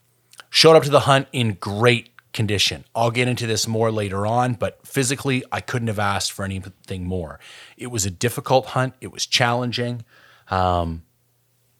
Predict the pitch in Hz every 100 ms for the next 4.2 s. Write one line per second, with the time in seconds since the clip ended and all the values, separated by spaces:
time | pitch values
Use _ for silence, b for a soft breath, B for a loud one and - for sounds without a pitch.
0 | _ - 107 92 - - 110 123 120 131
1 | 120 113 110 104 104 110 104 _ _ -
2 | - 113 104 98 120 123 127 - 113 107
3 | 101 117 101 95 101 95 90 85 - 104
4 | 117 -